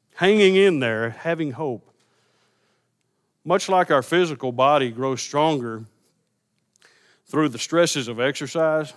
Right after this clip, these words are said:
which I don't do a whole lot of, our soul grows stronger through trials of life. Trials make us stronger, make us a stronger Christian,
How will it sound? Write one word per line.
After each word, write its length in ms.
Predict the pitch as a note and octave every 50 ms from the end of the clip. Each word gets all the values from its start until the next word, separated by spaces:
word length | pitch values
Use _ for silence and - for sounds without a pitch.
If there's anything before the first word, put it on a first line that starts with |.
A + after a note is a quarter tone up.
| _ -
which 180 | A#2+ G#2+ -
I 80 | A#2+ B2+
don't 200 | C#3 C#3 A#2 A#2+
do 120 | C#3+ D3+
a 60 | D3
whole 160 | C#3 D3+ D3+ D3
lot 220 | D3 D3 C#3+ C#3
of, 260 | D3 D3+ D3+ D3+ D3 - _ _ _ _ _ _ _ _ _ -
our 180 | B2+ C#3 C#3+ C3+
soul 320 | - - F3 F#3 F3+ E3
grows 300 | D3+ D3+ D3+ D3 C3 B2
stronger 560 | - - D3+ D3+ E3 E3 C3+ A#2 A#2+ A#2+ C3
through 220 | B2 - C3 C3 A#2+
trials 440 | - - C#3+ C#3+ C#3+ C#3 B2+ A#2
of 140 | A2+ G#2+ G2+
life. 500 | A#2 A#2 B2+ A#2+ G2 F2+ F2 - - _ _ _ _ _ _ _ _ _ _ _ _ _ _ _ _ _ _ _ _ _ _ _ _ _ _ _
Trials 480 | - - D3+ D3+ D3+ D3 C3+ C3+ A#2 G#2
make 200 | C3+ C3 B2 -
us 100 | A2+ -
stronger, 460 | - - D3+ D3 C#3+ C3+ A#2 G2 G2+
make 180 | A2 A#2 A#2 A#2+
us 160 | B2+ - -
a 60 | A2+
stronger 420 | - - C#3 B2 B2 B2 A2+ A2
Christian, 460 | G2+ - C3 B2 G#2 - - G2+ G2